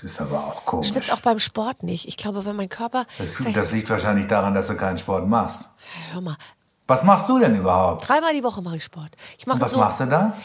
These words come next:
Speaker 2: ich mache zu J-Lo, ähm, ähm,
Speaker 1: <laughs>
Speaker 2: äh, hundertachtundzwanzig Beats per Minute Musik,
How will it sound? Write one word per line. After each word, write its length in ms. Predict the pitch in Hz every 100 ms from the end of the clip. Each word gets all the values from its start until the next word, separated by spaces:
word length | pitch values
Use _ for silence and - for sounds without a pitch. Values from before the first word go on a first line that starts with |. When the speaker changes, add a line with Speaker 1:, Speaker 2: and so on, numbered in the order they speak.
| -
Speaker 2:
ich 120 | 226
mache 200 | 302 320
zu 180 | - 254
J-Lo, 800 | - 240 262 294 277 269 262 -
ähm, 600 | 226 226 220 220 220 214
ähm, 480 | - 214 208 202 208
Speaker 1:
<laughs> 20 | -
Speaker 2:
äh, 320 | 208 202 190
hundertachtundzwanzig 1080 | 214 262 254 - 233 - 254 - 233 240 -
Beats 240 | 262 -
per 160 | - 233
Minute 420 | 233 302 - 269
Musik, 460 | 269 240 294 311